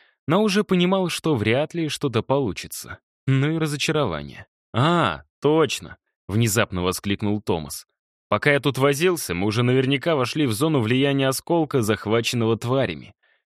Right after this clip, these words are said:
Рядом с ними почти всегда помехи. Ну, попробуем тогда в другой раз». Он подошел ко мне и начал аккуратно снимать с меня присоски. «И что теперь?» — спросил я.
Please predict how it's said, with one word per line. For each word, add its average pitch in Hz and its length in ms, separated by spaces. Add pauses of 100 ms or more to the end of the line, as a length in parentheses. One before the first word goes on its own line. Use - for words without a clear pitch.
Рядом 110 340
с - 100
ними 135 240
почти 120 380
всегда 123 380
помехи. 143 600 (500)
Ну, 101 220
попробуем 170 540
тогда 160 280
в 147 60
другой 101 380
раз». - 280 (300)
Он 113 200
подошел 117 460
ко 151 160
мне 135 180
и 139 40
начал 185 340
аккуратно 156 520
снимать 113 560
с - 60
меня 80 300
присоски. - 680 (500)
«И 87 120
что 143 240
теперь?» — 104 520
спросил 92 560
я. 76 240